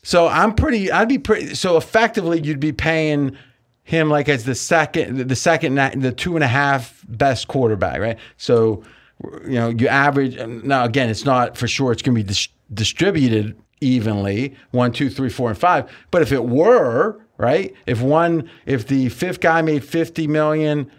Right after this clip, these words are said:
the fourth guy made sixty, seventy, eighty, ninety. So those are the five, five through nine. So,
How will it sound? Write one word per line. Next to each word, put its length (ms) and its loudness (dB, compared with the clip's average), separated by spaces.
the 80 -2
fourth 340 2
guy 240 4
made 280 -2
sixty, 800 -2
seventy, 920 0
eighty, 640 0
ninety. 1000 -2
So 160 -4
those 220 2
are 80 -2
the 100 -2
five, 720 0
five 380 0
through 220 -2
nine. 800 -4
So, 720 0